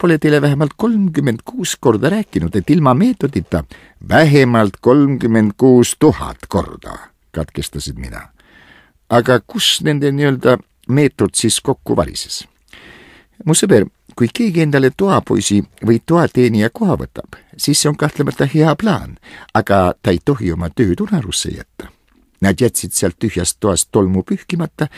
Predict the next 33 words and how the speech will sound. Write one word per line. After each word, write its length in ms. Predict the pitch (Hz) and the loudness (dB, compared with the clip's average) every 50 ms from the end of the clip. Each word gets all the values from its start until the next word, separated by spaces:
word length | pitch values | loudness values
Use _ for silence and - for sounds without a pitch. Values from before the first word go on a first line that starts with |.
| - - - - | -20 -10 -2 0
ja 100 | 120 123 | 0 2
kui 180 | - 131 127 | 4 2 2
mees 360 | 131 139 139 131 113 98 - - - | 4 2 2 2 2 2 0 0 0
selle 180 | 120 110 110 | 2 2 2
laeka 420 | 110 113 113 107 101 - - 98 92 | 4 4 2 2 0 0 -2 -2 0
seal 320 | - 107 104 98 90 85 - - - - _ - | 2 2 2 2 2 0 -2 -6 -20 -14 _ -2
väikesele 480 | 110 104 - - 90 87 - 90 87 104 | -2 -2 0 -2 -4 -2 0 0 0 2
lauale 400 | 156 202 240 233 220 202 - 185 | 0 0 0 0 -2 -2 -4 -4
asetas, 420 | - 170 - - - 160 - - | -4 -6 -8 -6 -8 -8 -4 -4
jättis 360 | 170 160 _ - 175 - - | -6 -6 _ -6 -6 -4 -4
see 100 | 175 175 | -4 -4
tolmu 280 | - 180 170 170 170 170 156 | -4 -4 -4 -2 -4 -4 -4
sisse 400 | - 170 - - - 170 160 147 _ - | -4 -4 -4 -2 -2 -4 -6 -6 _ -8
nelinurkse 760 | - 143 139 127 120 123 131 151 160 - - - - - | -2 0 2 2 2 2 0 -2 -2 -4 -6 -8 -4 -2
laigu. 340 | 269 269 277 262 185 - 80 - _ _ _ _ _ _ _ _ _ - - - 71 73 71 78 | -2 -2 -2 -4 -6 -8 -14 -20 _ _ _ _ _ _ _ _ _ -20 -14 -12 -10 -8 -2 0
Ja, 220 | 110 151 175 175 | 2 4 4 4
ja, 260 | 180 165 151 151 143 143 127 101 | 2 2 0 0 0 -2 -2 -4
ja, 160 | 87 92 85 87 | -6 -8 -6 -6
ma 140 | 76 73 80 | -6 -6 -6
mäletan, 560 | 73 73 73 69 - - - - - - - - | -6 -8 -10 -12 -14 -16 -18 -18 -18 -18 -14 -12
hüüatasin 560 | - 69 64 - _ - - - 78 110 55 | -12 -12 -12 -12 _ -12 -12 -12 -12 -12 -14
mina. 260 | 52 50 - - - _ _ _ _ - _ _ - _ _ _ _ _ _ _ - - | -14 -16 -18 -20 -20 _ _ _ _ -20 _ _ -20 _ _ _ _ _ _ _ 2 2
Enne 240 | 120 113 107 104 | 4 4 4 2
seda 360 | 98 - - 220 - 180 170 - - | 2 0 -2 -2 0 -2 -2 -2 0
ei 140 | - 131 127 | 0 0 0
teadnud 420 | - - 147 123 - - 95 92 | 2 0 0 0 0 -2 -4 -4
ma 80 | 95 85 | -2 -2
midagi 400 | 185 208 214 196 180 170 170 170 - | -2 -2 -2 -4 -4 -6 -8 -6 -4
ja 100 | - - | -4 -2
siis 420 | - - - 285 294 269 - - - | -2 -2 -2 -2 -2 -2 -4 -4 -4
sain 180 | - 101 71 | -4 -6 -6
kõigest 480 | - - 208 214 - 170 - - - - | -4 -4 -4 -2 -2 -4 -6 -4 -6 -8
aru. 220 | 78 80 69 - | -8 -8 -10 -10